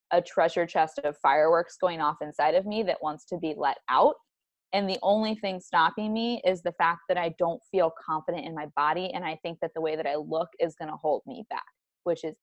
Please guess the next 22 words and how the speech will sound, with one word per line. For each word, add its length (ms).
absolute 520
bullshit. 480
And 140
for 80
anybody 560
listening, 920
if 180
this 200
is 100
resonating 560
with 180
you, 360
the 80
second 640
you 180
release 560
that, 320
things 240
are 60
gonna 220
pop 340
off 300